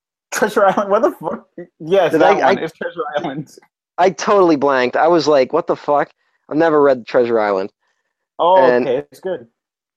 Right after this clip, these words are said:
Speaker 2: um, and I was like, "What the fuck?" That was, like, a weird, 'cause that's, like, the first line.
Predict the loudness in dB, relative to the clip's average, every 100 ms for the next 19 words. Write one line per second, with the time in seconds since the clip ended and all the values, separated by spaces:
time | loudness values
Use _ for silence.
0 | _ -2 0 2 0 -2 _ _ _ _
1 | _ _ _ _ _ _ _ _ -2 0
2 | 2 0 0 -2 0 0 0 -4 _ _
3 | -18 -14 -14 -6 -6 -6 _ _ _ _
4 | _ _ 0 0 0 0 2 2 0 0
5 | 0 0 -2 -4 -2 -2 0 0 2 2
6 | 0